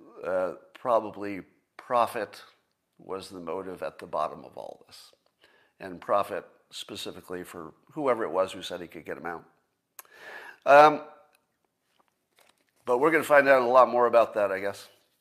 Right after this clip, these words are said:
So Biden, uh, just allowed,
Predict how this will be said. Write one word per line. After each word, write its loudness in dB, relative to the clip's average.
So 2
Biden, 4
uh, 4
just -10
allowed, 4